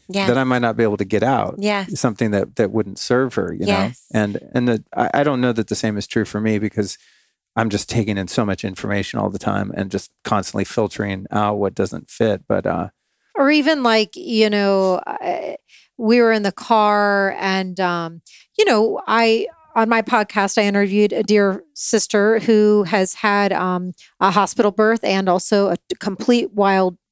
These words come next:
Speaker 3: birth, hundred percent wild birth. So she is, she knows both avenues. And, um, you know, and then just within our community, there are plenty of people that have also had both.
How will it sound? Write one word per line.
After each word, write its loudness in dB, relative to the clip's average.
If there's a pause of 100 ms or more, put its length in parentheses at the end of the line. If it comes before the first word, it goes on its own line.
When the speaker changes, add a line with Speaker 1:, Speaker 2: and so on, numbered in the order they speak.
Speaker 3:
birth, 0
hundred 0
percent -2
wild 0
birth. 0 (420)
So 0 (240)
she 2
is, 0
she -2
knows 2 (160)
both 2
avenues. 2
And, 0
um, 0 (360)
you 2
know, 4
and 0
then 4
just 0
within 4
our 2
community, 0
there 2
are -2
plenty 0
of -4
people 0
that 2
have 0
also 2
had -2
both. 0